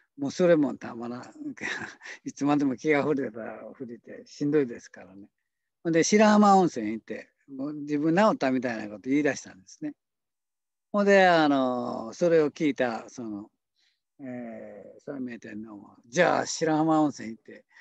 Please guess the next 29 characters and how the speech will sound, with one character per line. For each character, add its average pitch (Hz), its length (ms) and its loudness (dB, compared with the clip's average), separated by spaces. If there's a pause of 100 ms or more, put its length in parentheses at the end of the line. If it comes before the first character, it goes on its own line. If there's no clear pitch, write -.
(580)
気 165 120 -4
分 160 160 2
転 151 160 2
換 120 140 -6
に - 40 -10
な 120 100 -8
る 135 80 -2
か 160 80 0
も 139 100 -2
し 113 140 -12
れ 113 100 -14
ん」 101 80 -16
と - 120 -20
思 - 120 -20
っ - 20 -20
て - 60 -20 (540)
行 - 120 -6
っ - 20 -20
た - 140 -6
ん 208 100 -12
で - 80 -20
す - 160 -20
よ - 60 -20
ね。 247 160 -20 (1800)
ほ 214 120 0
ん - 20 2
で、 214 180 6
あ 180 180 6
の、 156 960 0